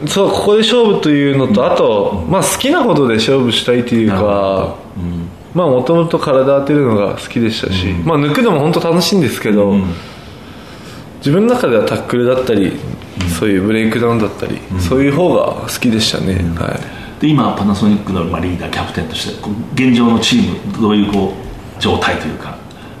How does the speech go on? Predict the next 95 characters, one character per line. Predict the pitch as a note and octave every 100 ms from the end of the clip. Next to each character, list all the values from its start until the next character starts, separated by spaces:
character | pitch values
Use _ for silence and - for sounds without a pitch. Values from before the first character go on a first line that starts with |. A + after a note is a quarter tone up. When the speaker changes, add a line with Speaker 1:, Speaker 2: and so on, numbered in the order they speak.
| - -
Speaker 1:
い |
や、 | C4 C4
も |
う | F3
非 | D#3+
常 | G#3+ A3
に | A3 A3
い |
い |
感 | A3 D3+ C3
じ | A#2+
で、 | A#2+ A2
Speaker 2:
う | G2
ん。 | F#2+ E2+ - - - -
Speaker 1:
や | B2+
っ | -
ぱ | A2+
来 | -
て | D3
い | B2+
る | A2
と | G#2+
思 | G#2+
い |
ま | G2+
す。 | F#2
Speaker 2:
う |
ん。 | F2+
Speaker 1:
春 | C3+
か | B2+ G#2+
ら |
い | A#2 A#2 A2 G#2+
い |
練 | A#2 A2+
習 | G#2+ A2
も | G#2+
で | G#2+
き | A2+
ま | A#2+ A2
し | -
た |
し、 | G2 F#2+ E2+
Speaker 2:
う |
ん。 | - - - - - - - - - -
Speaker 1:
あ | G#2
の、 | A2
代 | A2+ A2+
表 | A#2 A2+
組 | B2 A#2+
だ | B2
っ | -
た |
り、 | G#2+ G2+ F#2 -
サ | B2+
ン | A#2+
ウ |
ル | A2+
ブ | A2+
ズ | A2+
組 | A#2+ A#2
だ |
っ | A#2
た | A2+
り、 | G#2
合 | A2 A2
流 | A2+
し | -
た |
時 | C3+ C3 A2
も、 | G2 F2 - - -
バ | A#2+
ラ | A2+
バ | A2+
ラ | A2 G#2+
に | A2
な | G#2+
ら | A2
ず | G2+
に、 | G2 F#2
Speaker 2:
う |
ん。 | F2+
Speaker 1:
一 | G2+ A2+
つ |
に | G#2+
な | G#2+
れ | G#2+
た | G#2
と | G2
思 | F#2+
い | G2
ま | G2
す | G2
し、 | G2
Speaker 2:
う |
ん。 | E2+